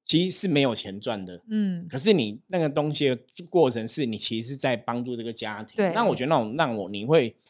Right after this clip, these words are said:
Speaker 1: 很，很想要去帮助别人。
Speaker 2: 嗯。
Speaker 1: 所以我那时候就，我觉得可能这个也有影响，就是后来我在思考发愿这个东西的时候，想今天跟聊，大家聊这个主题嘛，然后就想说，对，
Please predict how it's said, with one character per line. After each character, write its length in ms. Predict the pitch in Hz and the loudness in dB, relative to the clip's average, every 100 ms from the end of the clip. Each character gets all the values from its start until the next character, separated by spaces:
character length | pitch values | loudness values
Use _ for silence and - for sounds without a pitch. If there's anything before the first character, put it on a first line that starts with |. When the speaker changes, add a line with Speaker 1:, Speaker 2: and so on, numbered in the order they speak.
| - _ | -20 _
Speaker 1:
很， 340 | - 113 113 120 - | -4 -2 -2 -8 -2
很 200 | 143 - | 0 2
想 220 | 117 110 | 2 -2
要 80 | 120 | -4
去 220 | 143 117 | -2 -4
帮 320 | - 139 139 | -2 -2 0
助 180 | 139 117 | -2 -4
别 300 | 107 95 92 | -6 -8 -8
人。 200 | 90 82 220 233 220 | -10 -14 -16 -10 -6
Speaker 2:
嗯。 160 | 202 | 2
Speaker 1:
所 100 | 190 | 8
以 40 | 190 | 8
我 100 | 147 | 8
那 120 | 165 | 4
时 80 | 165 | 4
候 60 | |
就， 280 | 147 147 135 _ - | 6 4 2 _ -10
我 120 | 123 | 0
觉 120 | 151 | 4
得 80 | 190 | 4
可 160 | 185 | 4
能 100 | 127 | 2
这 80 | 113 | 4
个 80 | 151 | 4
也 100 | 113 | 6
有 120 | 123 | 4
影 80 | 107 | 2
响， 140 | 110 113 | -4 -4
就 80 | |
是 100 | 180 202 | 0 2
后 160 | 247 | 4
来 120 | 123 | 2
我 100 | 104 | 2
在 220 | 101 139 123 | 0 0 2
思 340 | - - 123 | 0 0 -4
考 280 | 127 101 78 | -4 -6 -6
发 260 | - 110 123 | -6 -4 -2
愿 160 | 127 | -2
这 60 | 113 | -2
个 100 | 110 | -4
东 220 | 107 107 | -4 -4
西 100 | 113 | -6
的 100 | 104 | -4
时 120 | - | -4
候， 100 | 107 | -6
想 300 | 104 107 98 | -6 -8 -8
今 120 | 98 127 | -4 -2
天 60 | |
跟 120 | 127 127 | 0 0
聊， 200 | 110 113 | 0 -2
大 160 | 127 123 | -4 -6
家 220 | 123 127 | -4 -4
聊 160 | 110 107 | -4 -2
这 80 | |
个 80 | 123 | -2
主 220 | 110 92 | -4 -10
题 160 | 90 101 | -10 -8
嘛， 180 | 98 98 _ _ _ _ | -6 -8 _ _ _ _
然 100 | - | -6
后 80 | 147 | -4
就 60 | 165 | -4
想 160 | 104 | -4
说， 340 | 110 127 135 143 - | -4 -4 -4 -8 -4
对， 420 | 175 120 101 107 | -2 0 -4 -10